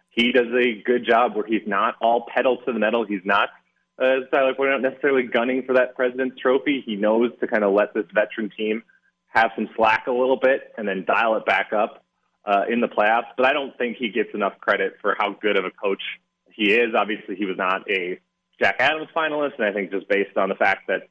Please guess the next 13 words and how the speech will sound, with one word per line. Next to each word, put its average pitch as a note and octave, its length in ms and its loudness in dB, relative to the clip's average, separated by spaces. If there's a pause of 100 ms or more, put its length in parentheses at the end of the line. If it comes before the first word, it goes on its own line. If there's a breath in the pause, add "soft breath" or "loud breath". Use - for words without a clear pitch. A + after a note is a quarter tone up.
it's - 200 -12
not G#2 160 0
like G2 160 -4
the G2 60 -4
Lightning G2 360 -2
had F#2+ 140 2
an - 80 -8
outstanding G2 640 -4
year, F#2 260 0 (480 loud breath)
uh, G2 160 2 (160)
by G#2 140 2
their A2 340 0
standards, A2+ 480 0